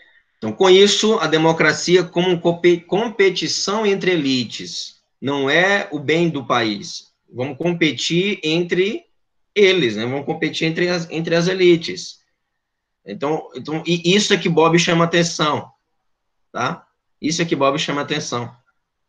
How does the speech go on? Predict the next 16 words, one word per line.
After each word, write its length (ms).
Então, 480
é, 240
temos 360
que 140
ter 260
esse 240
olhar 600
de 100
distanciamento, 800
às 180
vezes, 460
da 220
realidade, 720
pra 140
podermos 480
pensar. 680